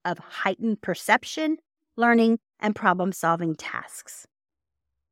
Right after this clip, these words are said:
We have beta brain waves, and the associated state is alert, normal, and alert consciousness and active thinking.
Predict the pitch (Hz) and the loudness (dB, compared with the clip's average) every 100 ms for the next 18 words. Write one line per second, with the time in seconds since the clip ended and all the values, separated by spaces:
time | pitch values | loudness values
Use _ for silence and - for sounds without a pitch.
0 | _ _ _ _ _ _ - 233 226 190 | _ _ _ _ _ _ 0 4 4 4
1 | 208 233 226 202 196 185 170 151 160 190 | 6 6 6 4 2 2 2 0 0 0
2 | 190 190 - 214 - 208 185 180 - 226 | 0 0 -2 -2 0 0 0 -2 0 0
3 | 269 - 202 190 185 175 180 277 - _ | 0 -2 -4 -2 0 0 2 0 -2 _
4 | _ - 208 202 190 185 180 175 _ _ | _ -6 0 2 2 2 0 -4 _ _
5 | - 214 190 185 208 - - 196 - 240 | -4 -2 0 0 0 -2 -2 -2 0 -4
6 | - 262 269 - - 220 220 180 175 - | -2 -2 -2 -6 -4 0 2 0 -2 -2
7 | 185 170 - - 165 - 139 - | -4 -4 -8 -4 -4 -6 -12 -14